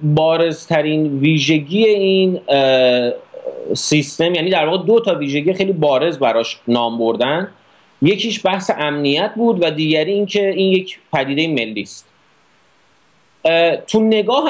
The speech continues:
اول، یعنی اگر شما هیچ کارشناس اینترنت و امنیت و چیزایی از این دست نباشین، این روزا تقریباً می‌شه گفت همهٔ کاربرهای اینترنت می‌دونن که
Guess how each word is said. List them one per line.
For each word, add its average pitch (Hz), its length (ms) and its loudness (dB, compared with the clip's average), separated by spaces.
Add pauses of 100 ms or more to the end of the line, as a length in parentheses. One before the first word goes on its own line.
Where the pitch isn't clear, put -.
اول، 175 800 0
یعنی 175 240 0
اگر 202 200 2
شما 185 680 0
هیچ 185 380 -2
کارشناس 156 680 0
اینترنت 147 920 0
و 139 380 4
امنیت 117 580 -2
و 131 240 2
چیزایی 151 340 0
از 123 220 0
این 127 120 0
دست 127 260 0
نباشین، 135 640 0 (260)
این 262 180 -2
روزا 240 260 2
تقریباً 190 640 0
می‌شه 226 240 0
گفت 226 240 2
همهٔ 185 500 0
کاربرهای 147 840 0
اینترنت 147 760 -2
می‌دونن 151 420 0
که 104 280 -2